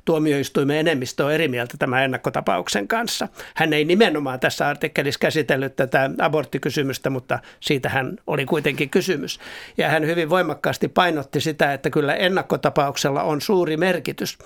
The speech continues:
että sellaisessa tilanteessa, jossa tuomioistuimen enemmistö on muuttunut,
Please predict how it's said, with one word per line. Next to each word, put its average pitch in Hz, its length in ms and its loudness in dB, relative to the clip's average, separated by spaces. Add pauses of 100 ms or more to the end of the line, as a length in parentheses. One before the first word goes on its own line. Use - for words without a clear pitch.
(320)
että - 180 0
sellaisessa 180 600 0
tilanteessa, 156 720 0
jossa 143 380 -2 (320)
tuomioistuimen 147 1080 0
enemmistö 165 580 0
on 143 180 0
muuttunut, 180 640 -2